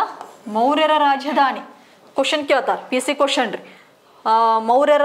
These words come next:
ರಾಜಧಾನಿ ಯಾವ್ದಾಗಿತ್ತು ಅಂತಂದ್ರ ಪಾಟಲಿಪುತ್ರ. ಹಾಗೆ ಸಾರನಾಥ ಅಂತ ಬಂದಾಗ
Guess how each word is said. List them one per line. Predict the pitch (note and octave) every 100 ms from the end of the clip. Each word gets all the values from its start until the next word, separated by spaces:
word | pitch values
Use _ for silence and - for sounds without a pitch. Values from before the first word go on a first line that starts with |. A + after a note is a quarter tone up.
| C#4+
ರಾಜಧಾನಿ | C4 B3 B3+ D4 D4+ C#4+ C#4+
ಯಾವ್ದಾಗಿತ್ತು | C4+ C4+ C4 C4 C4 C4+
ಅಂತಂದ್ರ | C4 B3+ B3+ C#4+ A#4 - - -
ಪಾಟಲಿಪುತ್ರ. | A3 A3+ C4 D4 - - A#3 B3 B3+ - - - - C4+
ಹಾಗೆ | C#4+
ಸಾರನಾಥ | D4 A#3+ C4+ D#4 D#4 D4+
ಅಂತ | D4+ D4 C#4+
ಬಂದಾಗ | C#4 C#4 C#4